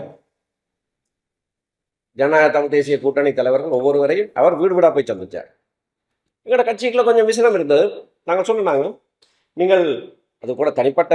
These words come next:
எண்ணமா இருக்கலாம், யார்கிட்ட விட்டே நான் போவேன், எனக்கு அதுல அப்படி கர்வம் கிடையாது, அது சரி,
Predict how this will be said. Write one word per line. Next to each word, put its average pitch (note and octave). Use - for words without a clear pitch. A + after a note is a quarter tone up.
எண்ணமா D#3
இருக்கலாம், D3+
யார்கிட்ட C3+
விட்டே C#3+
நான் C#3
போவேன், C3+
எனக்கு C3+
அதுல C3
அப்படி B2+
கர்வம் C#3
கிடையாது, B2+
அது E3+
சரி, D#3+